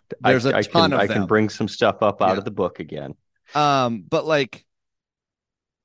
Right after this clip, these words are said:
Speaker 2: this is, it's, like, a very weird pattern where, like, seventeen and eighteen are, like, the same damn hole. Not always. He's got other courses too, but a lot of his, like, championship level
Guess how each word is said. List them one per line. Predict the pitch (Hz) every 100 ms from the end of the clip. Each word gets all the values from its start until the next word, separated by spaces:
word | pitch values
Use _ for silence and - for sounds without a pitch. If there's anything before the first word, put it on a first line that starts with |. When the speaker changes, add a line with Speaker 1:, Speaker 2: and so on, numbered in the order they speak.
| _ _
Speaker 2:
this | 143 208 262
is, | 226 196 _ _ _ 123
it's, | -
like, | 202
a | 180
very | 123 131 170 226 196
weird | 147 160 190 165
pattern | - 143 170 120 92
where, | 113
like, | 120 120 -
seventeen | 156 165 170 170
and | 156
eighteen | 151 - 131
are, | 120
like, | 123 -
the | 127
same | 143 151 151
damn | 139 143
hole. | 117 131 139 107 - _ _ -
Not | 143 170 240
always. | 180 139 113 107 117
He's | 113
got | 147 139
other | 139
courses | - 123 113 110
too, | - 107
but | 104 139
a |
lot | 135 127 151
of | 196
his, | 151 135
like, | 127 -
championship | - 127 139 156 147 - 139
level | 113 117 120 131 123